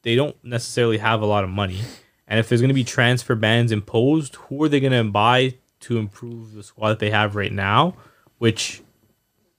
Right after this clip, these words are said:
let's be honest, isn't a great squad. And if some of these players that, you know, won them points earlier on in the season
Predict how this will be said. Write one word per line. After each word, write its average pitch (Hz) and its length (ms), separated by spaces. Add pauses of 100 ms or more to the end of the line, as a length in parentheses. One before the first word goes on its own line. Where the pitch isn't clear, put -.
(420)
let's 131 160
be 117 100
honest, 95 240
isn't 123 200
a 113 40
great 104 240
squad. 95 460 (1040)
And 120 140
if 120 120 (120)
some 147 160
of 147 60
these 139 180
players 131 460
that, 110 320
you 113 80
know, 95 220 (200)
won 123 260
them 120 140
points 123 360
earlier 117 260
on 113 140
in 117 40
the 107 100
season 117 540